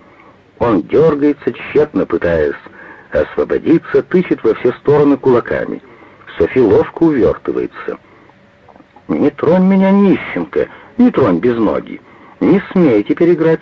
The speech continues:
со мной, ты этого недостоин. Мама говорит, что у тебя вошки и блошки, еще другие звери, которые называются,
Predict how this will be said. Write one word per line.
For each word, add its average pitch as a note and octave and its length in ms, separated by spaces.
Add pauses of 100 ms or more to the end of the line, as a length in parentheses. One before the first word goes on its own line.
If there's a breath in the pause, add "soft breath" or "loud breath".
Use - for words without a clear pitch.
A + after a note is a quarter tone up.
со E3 80
мной, E3+ 260 (400 loud breath)
ты G2+ 80
этого F2+ 280
недостоин. C#3 920 (540 loud breath)
Мама G#2 260
говорит, G#2 300
что - 200
у G#2 40
тебя A2 260
вошки F3+ 460
и E3+ 80
блошки, D2+ 500
еще F#3 280
другие G2+ 500
звери, F2 420 (300 loud breath)
которые A#2 420
называются, F3 800